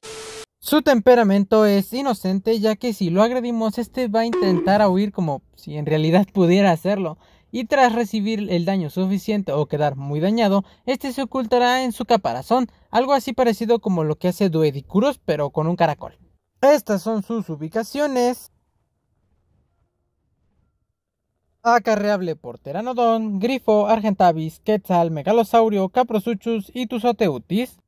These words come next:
Aunque no es muy necesario, este es estuneable por Boleadora.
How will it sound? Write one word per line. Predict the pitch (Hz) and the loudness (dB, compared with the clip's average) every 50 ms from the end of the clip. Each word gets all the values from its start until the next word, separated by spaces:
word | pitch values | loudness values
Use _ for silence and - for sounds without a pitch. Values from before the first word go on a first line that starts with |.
| _ - | _ 2
Aunque | 220 233 233 233 226 196 - 240 233 | 4 4 4 4 2 0 -2 -2 -2
no | 240 262 285 294 | -2 -2 -2 -2
es | 294 285 254 | -4 -6 -6
muy | 269 277 269 | -8 -10 -10
necesario, | 262 254 233 214 202 - - 202 208 233 233 214 | -10 -10 -8 -8 -8 -4 -2 -2 0 0 0 0
este | 214 202 - 247 247 | 0 0 0 -2 -2
es | 240 208 | -2 -2
estuneable | 226 208 - 214 190 185 196 196 220 220 196 | -6 -4 0 0 2 2 2 2 0 -2 -2
por | - 170 165 151 135 | 2 2 2 2 2
Boleadora. | 139 143 139 135 127 123 143 202 214 202 214 262 | -2 -4 -2 -2 -2 0 2 2 4 4 2 2